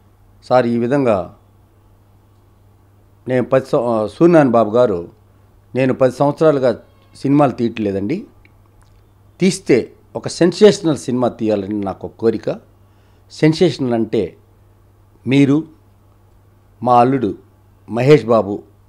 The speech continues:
నటిస్తే ఒక సినిమా తీయాలని నాకు కోరిక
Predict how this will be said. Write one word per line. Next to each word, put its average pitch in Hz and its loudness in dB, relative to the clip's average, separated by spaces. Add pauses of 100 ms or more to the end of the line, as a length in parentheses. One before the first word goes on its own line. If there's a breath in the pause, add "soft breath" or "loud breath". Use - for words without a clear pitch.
(140)
నటిస్తే 127 -2 (580)
ఒక 107 -10
సినిమా 131 0
తీయాలని 104 -2
నాకు 98 -10
కోరిక 107 -6